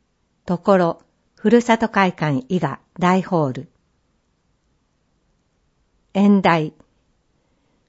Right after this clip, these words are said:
子どもの才能をぐんぐん引き出す脳育て。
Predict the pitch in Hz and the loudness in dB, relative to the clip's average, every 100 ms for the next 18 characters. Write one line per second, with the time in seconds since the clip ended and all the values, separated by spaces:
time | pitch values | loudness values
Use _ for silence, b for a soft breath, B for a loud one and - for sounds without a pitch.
0 | _ _ - 202 220 226 220 214 208 196 | _ _ -4 2 4 6 4 2 2 2
1 | 190 180 170 - _ 180 254 233 190 170 | 2 2 -2 -6 _ 2 4 4 2 0
2 | - - 180 - - 170 185 202 190 165 | -2 -2 -2 -2 -2 0 2 0 -2 -2
3 | - 131 | -4 -10